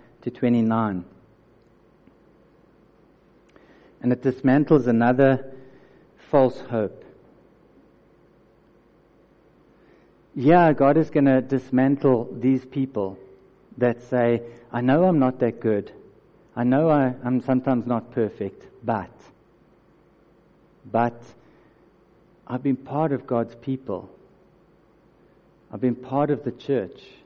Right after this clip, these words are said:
I've done all the right rituals and programs and followed all the right acts and behaviors that God expects of me. I've associated myself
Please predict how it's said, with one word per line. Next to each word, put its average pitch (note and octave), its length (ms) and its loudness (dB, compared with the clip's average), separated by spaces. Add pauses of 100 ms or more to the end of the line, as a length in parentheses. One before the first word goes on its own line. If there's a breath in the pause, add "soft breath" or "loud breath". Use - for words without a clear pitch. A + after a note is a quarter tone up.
(1300)
I've - 160 -10
done C#3 200 0
all D3+ 120 0
the C3+ 120 0
right B2+ 340 0
rituals A2+ 560 -6
and G2+ 220 -12
programs A#2+ 680 -4
and A2 140 -6
followed C3 340 0
all C3 140 0
the A#2+ 140 -2
right A2+ 280 0 (380)
acts B2+ 400 -8
and A2 120 -4
behaviors A2+ 600 -2
that A2+ 140 -6
God A2+ 240 -2
expects - 500 -8
of G#2+ 140 -8
me. F#2 240 -10 (880 soft breath)
I've B2+ 140 -4
associated D#3+ 800 0
myself A#2 480 -4